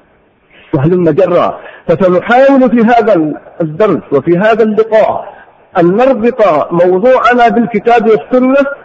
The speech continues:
ومنهج سلف الأمة عليهم وعلى نبينا أفضل الصلاة والسلام، على أنبيائه ورسله أفضل الصلاة والسلام،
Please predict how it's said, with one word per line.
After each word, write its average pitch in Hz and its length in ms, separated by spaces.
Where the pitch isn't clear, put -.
ومنهج 170 520
سلف 170 220
الأمة 175 360
عليهم 160 380
وعلى 147 240
نبينا 151 380
أفضل - 280
الصلاة 147 380
والسلام، 160 560
على 139 240
أنبيائه 156 440
ورسله 156 760
أفضل 160 200
الصلاة 180 360
والسلام، 190 500